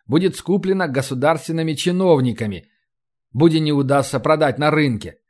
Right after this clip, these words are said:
Стимулировали развитие региона, в общем. Был еще и третий путь осесть аборигену в наших землях. Предложить себя в прислугу или работники. Но шансы на это имели только бессемейные, молодые да сильные.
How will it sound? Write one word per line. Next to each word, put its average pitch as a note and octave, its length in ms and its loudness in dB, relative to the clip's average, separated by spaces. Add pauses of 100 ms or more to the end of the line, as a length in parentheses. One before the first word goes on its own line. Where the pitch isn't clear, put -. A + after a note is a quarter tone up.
(180)
Стимулировали G3+ 720 4
развитие D#3+ 600 2
региона, F3+ 600 2
в C3+ 80 2
общем. G2 360 -4 (500)
Был E3 240 2
еще G3 340 0
и G3 180 0
третий F3 580 2
путь G3+ 380 -2 (180)
осесть F3 440 -2
аборигену C#3+ 600 0
в C#3+ 80 -2
наших D3+ 340 0
землях. B2 560 -2 (500)
Предложить D#3 560 2
себя D3+ 260 2
в - 80 -10
прислугу D3 760 -2
или D3+ 160 2
работники. D#3 840 0 (440)
Но C3+ 100 0
шансы A3 340 2
на G3 160 0
это G3 200 0
имели F3 300 2
только F#3+ 380 -2
бессемейные, D#3 960 -2
молодые D3 720 0
да C#3 180 -2
сильные. C3 680 -2